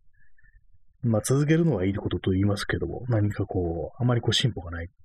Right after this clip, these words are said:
的な感じと、あと、と、時の流れが早すぎるみたいな、そういうのがあったりしてね、何か何も変わらないっていうか、なんか悪いことしか起きてないなっていうふうに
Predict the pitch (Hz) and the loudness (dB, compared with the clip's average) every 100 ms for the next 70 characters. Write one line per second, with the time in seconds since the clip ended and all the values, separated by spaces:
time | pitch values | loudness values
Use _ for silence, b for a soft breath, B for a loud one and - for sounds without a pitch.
0 | - - 90 87 87 87 87 85 - 104 | -8 -4 -2 -2 -2 -2 -4 -6 -4 -2
1 | 104 - 123 131 - 117 143 135 131 135 | -2 0 0 0 -2 2 4 4 2 2
2 | 98 104 120 - 123 92 85 85 76 73 | 2 2 2 4 4 2 -2 -8 -8 -10
3 | - B B B B B B - - 131 | -14 B B B B B B -2 2 2
4 | 92 85 - 82 - 87 90 87 92 107 | 2 -4 -6 -6 -4 -4 -4 -4 -2 -2
5 | 98 107 127 139 135 131 131 127 127 - | 2 2 4 2 2 2 2 2 0 -2
6 | 85 - 80 - - 120 110 135 156 156 | -4 -4 -6 -8 -4 0 2 4 2 2
7 | 113 - - 107 113 - 101 104 90 78 | 2 2 4 4 2 2 2 2 0 -4
8 | - - - - - 90 82 - - 85 | -12 -20 -20 -20 -6 -4 -4 -8 -8 -6
9 | 82 76 | -6 -10